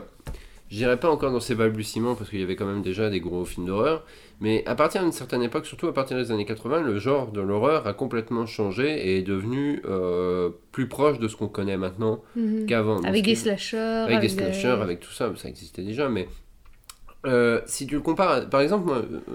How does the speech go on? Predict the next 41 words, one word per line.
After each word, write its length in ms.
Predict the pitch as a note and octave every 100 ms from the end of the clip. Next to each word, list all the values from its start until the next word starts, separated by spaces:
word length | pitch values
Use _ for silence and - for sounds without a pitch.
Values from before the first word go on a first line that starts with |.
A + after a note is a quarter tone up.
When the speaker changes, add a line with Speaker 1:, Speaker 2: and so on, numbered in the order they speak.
| G1+
Speaker 1:
en 180 | F2+ G#2+
faisant 200 | A2 B2+
réflexion, 400 | A2 A2 - E3+
tu 100 | C3+
le 60 | A2
comparerais 420 | A#2 A#2+ A2 A#2+
à 40 |
L'Exorciste, 520 | G#2 F#2 F#2+ - F#3 -
par 120 | G2+
exemple. 320 | F#2+ D3+ E3+ - - - - _ G#2
L'Exorciste, 560 | A2 A#2 G#2+ F3+ F3+
Speaker 2:
Que 60 | A#3+
Speaker 1:
c'est 0 |
Speaker 2:
je 40 |
Speaker 1:
un 40 | E4
Speaker 2:
n'ai 60 | D#4+
pas 140 | C#4
Speaker 1:
fi-, 160 | G#3 F#3+
Speaker 2:
vu. 120 | -
Speaker 1:
non, 160 | - B2+
tu 120 | G#2+
l'as 100 | F#2+
pas 120 | F#2
vu. 240 | F#2 D#3+ F#3 - - - - - -
Euh, 500 | A2+ G#2 G2+ G2 F#2+
mais 100 | G2 G2
on 100 | F#2+
le 60 |
verra 240 | F#2 F2 F#2
prochainement. 560 | - - F2 A2 C#3+
Déjà, 340 | G#2+ F#2 F#2+ G2+
rien 240 | F#2+ G#2+
que 100 | G2+
pour 160 | F2+ F#2
la 60 |
musique 260 | F2+ F2+ F2
de 80 | F2
Michael 300 | D#2+ F2 E2
Field. 280 | A2+ D3 A#3
Speaker 2:
Oui, 280 | A3+ G#3
oui. 120 | F3+